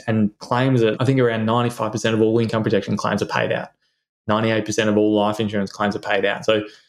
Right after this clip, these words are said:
the idea in our society that where insurance companies don't pay out is, is actually just not true when it comes to life insurance. I mean, it's not true collectively, really. Most, most insurance companies pay out.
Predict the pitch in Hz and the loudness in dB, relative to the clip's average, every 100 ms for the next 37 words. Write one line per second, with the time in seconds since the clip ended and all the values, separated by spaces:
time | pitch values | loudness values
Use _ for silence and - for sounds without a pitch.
0 | _ _ - 110 113 110 101 120 123 120 | _ _ 0 2 2 0 2 4 6 4
1 | 120 - - 117 110 104 - 104 110 110 | 4 2 0 0 0 -2 -6 -2 0 2
2 | 110 107 104 104 104 113 - 131 127 120 | 2 2 2 2 2 0 0 0 0 -2
3 | 113 107 107 104 - 110 123 160 123 - | 0 0 0 -2 -2 -2 0 2 0 -2
4 | 120 113 123 165 135 101 101 - - 113 | -2 -2 0 0 0 2 0 -2 0 0
5 | 147 190 127 127 107 104 - 98 101 - | 2 0 -2 -2 -2 0 2 2 2 0
6 | 104 - 120 156 - 113 101 110 - 151 | 0 -2 0 0 0 2 2 0 0 -2
7 | - 101 - - 101 101 - - 101 113 | 0 -2 -2 0 0 0 -4 -4 0 2
8 | 139 - 110 98 101 139 110 98 - - | 0 0 0 2 0 0 0 -2 -4 -14
9 | 117 107 104 101 - 107 101 110 104 98 | -2 -2 -2 -6 -4 -4 -4 -4 -4 -4
10 | - 107 107 - | -4 -2 -2 -6